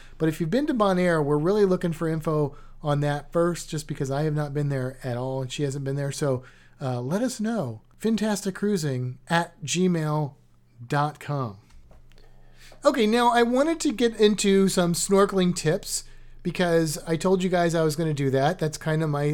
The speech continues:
I feel like that's kinda my thing, is snorkeling and scuba diving. So, uh, I wanted to really focus on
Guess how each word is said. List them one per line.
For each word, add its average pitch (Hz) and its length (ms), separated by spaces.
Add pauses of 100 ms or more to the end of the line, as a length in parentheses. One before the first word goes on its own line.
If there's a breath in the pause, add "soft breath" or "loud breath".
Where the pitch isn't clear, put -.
I 147 60
feel 190 160
like 170 120
that's 156 220
kinda 147 200
my 139 140
thing, 139 480 (320 loud breath)
is 139 180
snorkeling 143 600
and 135 100
scuba 151 380
diving. 135 360
So, 151 380 (300 loud breath)
uh, 147 240
I 180 80
wanted 233 300
to 226 100
really 208 280
focus 180 400
on 175 380